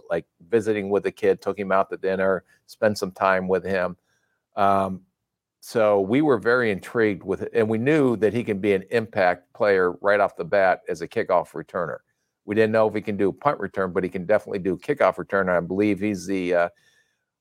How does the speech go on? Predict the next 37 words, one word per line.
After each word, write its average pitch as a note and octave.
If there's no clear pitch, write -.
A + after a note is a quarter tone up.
all-time A2
leading G#2+
touchdown G#2
record A2+
holder G2
in G2
the G2
N G#2
F F#2+
L A2+
right F2+
now F#2
with F2+
eight G2+
or G2+
nine F#2+
kickoff F#2+
returns F#2+
for E2+
touchdowns. E2
And B2+
he A#2+
won B2+
a B2
lot A#2
of G2
games A#2
for F2
us D#2+
that. E2+
So B2
when G#2+
Bill A#2+
Musgrave G#2
was G2
the -
coordinator, F#2